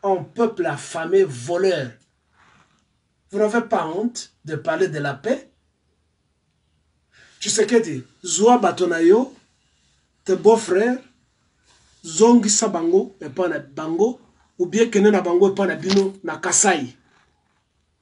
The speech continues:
Au Kivu, nous n'allons jamais vous accepter. Minembwe n'est pas chez vous. Moi encore Goma, n'en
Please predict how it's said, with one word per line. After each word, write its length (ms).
Au 160
Kivu, 560
nous 100
n'allons 300
jamais 580
vous 240
accepter. 460
Minembwe 640
n'est 140
pas 160
chez 140
vous. 280
Moi 260
encore 280
Goma, 460
n'en 180